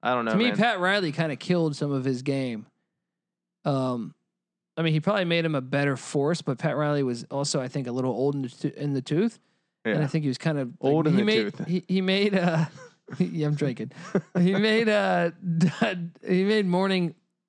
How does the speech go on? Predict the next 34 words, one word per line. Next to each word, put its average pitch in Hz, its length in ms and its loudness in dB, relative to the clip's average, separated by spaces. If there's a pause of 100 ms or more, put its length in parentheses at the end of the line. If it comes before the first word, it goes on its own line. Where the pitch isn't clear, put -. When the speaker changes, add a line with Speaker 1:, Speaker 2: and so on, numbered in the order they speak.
(340)
Speaker 2:
like 147 100 0
a 147 60 2
dinosaur, 147 600 -2 (480)
Speaker 1:
Mm-hmm. 123 260 0
Speaker 2:
in 165 80 2
my 160 140 2
opinion. 139 500 -4
Whereas 151 540 0
if 151 100 -6
Speaker 1:
Bulked 160 180 -2
Speaker 2:
Mourning, 175 280 2
Speaker 1:
him 113 100 2
up. 107 240 0 (240)
Speaker 2:
if 185 140 0
he 214 80 2
had 208 120 0
kept 202 220 0
Mourning 175 300 0
kind 160 180 -2
of 156 80 0
in 156 80 0
the 143 80 -2
Hornet 156 280 -2
form, 160 260 -4
I 127 60 -4
actually 127 240 -8
think 131 200 -6
he'd 135 220 -8
probably 143 260 -2
done 117 260 -6
better 117 440 -8 (400)
by 131 120 -4
your 127 280 -2
standards. 107 560 -8